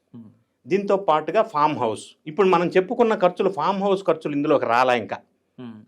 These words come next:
Speaker 2: అవి రావాల్సి ఉంది.
Speaker 1: యాడ్ అవ్వలే ఇంకా?
Speaker 2: ఆహా, ఇది only ప్రగతి భవన్ ఖర్చులు.
Speaker 1: Hmm.
Speaker 2: ఈ ప్రగతి భవన్ క-, విలాసవంతంగా ఎలా నిర్మించారు అని అంటే,
Speaker 1: Hmm.
Speaker 2: బుల్లెట్ ప్రూఫ్ గ్లాస్, గ్లాసెస్, బుల్లెట్ ప్రూఫ్ డోర్స్, బుల్లెట్ ప్రూఫ్ విండోస్, ఇంతవరకు ఓకే అని అనుకోవచ్చు,
Speaker 1: Hmm.
Speaker 2: ప్రభుత్వ సొమ్మే.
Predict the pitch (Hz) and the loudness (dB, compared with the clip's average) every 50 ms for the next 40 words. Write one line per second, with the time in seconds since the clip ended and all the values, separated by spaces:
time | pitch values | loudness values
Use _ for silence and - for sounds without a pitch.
0 | _ 131 135 156 147 127 131 139 160 180 180 180 175 175 139 123 127 127 - - | _ 0 2 2 4 4 6 6 8 8 6 6 4 -2 -6 -8 -6 -6 -6 -8
1 | - - _ _ _ _ _ _ _ - 131 160 190 190 185 185 190 190 165 131 | -8 -12 _ _ _ _ _ _ _ 0 2 4 6 6 4 4 2 0 0 -4
2 | 107 - - 156 147 156 175 160 151 156 - _ _ _ _ - 156 160 165 175 | -2 2 2 4 6 6 6 6 4 2 -4 _ _ _ _ -6 -2 2 4 4
3 | 175 185 190 175 180 151 151 160 170 - 175 143 135 127 117 101 117 107 - - | 6 6 4 4 4 4 2 2 2 0 0 0 0 0 0 -2 -4 -4 -4 -8
4 | 117 98 - _ _ - 123 110 104 98 92 _ _ _ _ _ _ 165 180 185 | -14 -20 -20 _ _ -20 -20 -20 -20 -20 -20 _ _ _ _ _ _ -6 -6 -2
5 | - 147 143 156 190 185 202 226 - 139 127 120 113 120 123 - - - - 113 | 0 2 2 2 2 2 2 2 2 2 0 0 0 -2 -4 -6 -12 -14 -10 -4
6 | 120 135 139 151 151 - 156 147 135 127 123 131 127 139 143 127 110 107 117 131 | 2 2 4 2 2 0 -2 -2 -2 -4 -4 -6 -6 -4 -4 -2 -2 0 0 0
7 | 143 135 120 117 117 127 131 139 135 - - 127 117 110 113 110 101 101 98 92 | 0 -2 -4 -6 -6 -4 -4 -4 -4 -4 -2 -2 -2 -2 -2 -4 -4 -8 -12 -12
8 | - - 123 123 - - _ _ - 127 120 117 113 _ _ 110 143 165 185 185 | -4 -4 -4 -4 -4 -8 _ _ -20 -20 -20 -20 -20 _ _ -6 -2 0 0 -2
9 | 185 - - 175 165 156 143 - 147 151 170 165 165 - - - - _ - - | -2 -6 -10 -10 -10 -10 -8 -4 0 0 0 -2 -4 -10 -20 -20 -20 _ -4 -2
10 | - 175 - - 190 185 185 - - - 110 107 135 143 160 156 156 - _ 156 | -2 -2 0 -2 -4 -6 -6 -10 -20 -20 -12 -8 -4 -2 -2 -4 -4 -10 _ -10
11 | 151 143 143 - - 110 131 147 165 165 - - 120 127 131 143 139 - _ - | -8 -8 -8 -10 -8 -2 0 0 0 0 -2 -8 -10 -8 -6 -6 -8 -10 _ -8
12 | 139 151 147 - 113 117 120 113 113 117 113 - - - - _ _ _ _ _ | -8 -8 -8 -8 -10 -10 -6 -4 -4 -4 -4 -6 -12 -18 -20 _ _ _ _ _
13 | - 127 123 123 127 113 107 - - - - 165 110 113 127 120 - 160 160 156 | -14 -12 -8 -6 -6 -6 -6 -8 -8 -6 -6 -4 -2 -2 -4 -2 -2 -2 -2 -2
14 | 151 127 110 113 123 127 - 151 123 113 113 - - 113 - _ _ _ - 131 | -2 -4 -6 -6 -6 -2 2 2 2 2 2 -2 -10 -18 -20 _ _ _ -14 -2
15 | 127 151 165 202 214 208 - 226 - - 131 113 104 - | -2 0 0 0 -2 -4 -6 -8 -6 -6 -6 -6 -8 -12